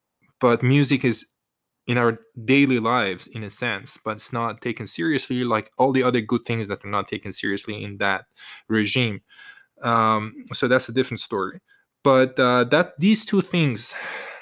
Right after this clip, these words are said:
knowing one specific sport and one specific kind of art, and specifically music, because, you know, music is, I feel like it's something like when, f-, for example, it's pandemic and you feel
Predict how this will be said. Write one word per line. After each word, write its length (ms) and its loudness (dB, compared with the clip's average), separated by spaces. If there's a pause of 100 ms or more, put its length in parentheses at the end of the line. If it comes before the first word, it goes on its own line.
knowing 520 0
one 180 2
specific 480 -2
sport 480 0 (1200)
and 480 -2
one 460 2 (160)
specific 600 -2
kind 200 0
of 120 -2 (120)
art, 260 4
and 100 -2
specifically 540 -4
music, 420 0
because, 380 0 (1080)
you 120 4
know, 160 6
music 420 4
is, 280 0
I 200 4
feel 220 2
like 160 2
it's 140 -2
something 480 0
like 220 0
when, 320 0
f-, 260 -12
for 140 -4
example, 680 -2 (460)
it's 160 2
pandemic 720 0
and 140 -4
you 120 -4
feel 460 0